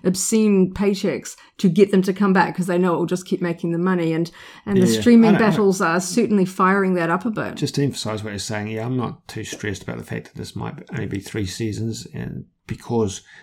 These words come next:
Speaker 2: there's so much production in the work, and I'm just enjoying that the different stories for different characters are being, being told. Looking forward in particular to hearing more about Lando and, uh, where that character and the actors involved in that will end up going.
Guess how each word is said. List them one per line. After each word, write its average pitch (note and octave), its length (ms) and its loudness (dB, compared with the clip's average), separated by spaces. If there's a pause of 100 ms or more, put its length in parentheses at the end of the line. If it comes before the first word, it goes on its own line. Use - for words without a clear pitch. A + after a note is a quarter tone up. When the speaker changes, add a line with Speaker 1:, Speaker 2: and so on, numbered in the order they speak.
(160)
Speaker 2:
there's - 260 -4
so A2+ 120 -4
much A2 260 -8
production G#2 380 -8
in G#2 100 -4
the G#2 60 -4
work, G#2 340 -6
and G#2+ 80 -6
I'm G#2 80 -6
just F#2+ 180 -10
enjoying G#2 580 -6 (440)
that - 140 -8 (120)
the - 140 -8
different C#3 500 -8
stories A#2 340 -2
for - 120 -10
different - 260 -10
characters A2 300 -6
are G#2 60 -10
being, G2 260 -8 (140)
being G#2+ 280 -6
told. A2 520 -6 (440)
Looking G2 200 -4
forward A2 260 -6
in G2+ 80 -6
particular - 360 -10
to - 180 -8
hearing G#2 240 -4
more G#2+ 160 -4
about G#2+ 240 -6 (260)
Lando A2+ 420 -4
and, G#2 520 -8
uh, G#2 160 -6
where G#2+ 200 -8
that G#2+ 200 -10
character G#2+ 340 -10
and G2+ 140 -6
the G#2 100 -8
actors G#2+ 260 -10
involved G#2+ 340 -8
in G2+ 100 -6
that G#2 180 -8
will G#2+ 120 -8
end G#2 180 -8
up - 160 -10 (120)
going. A2 380 -6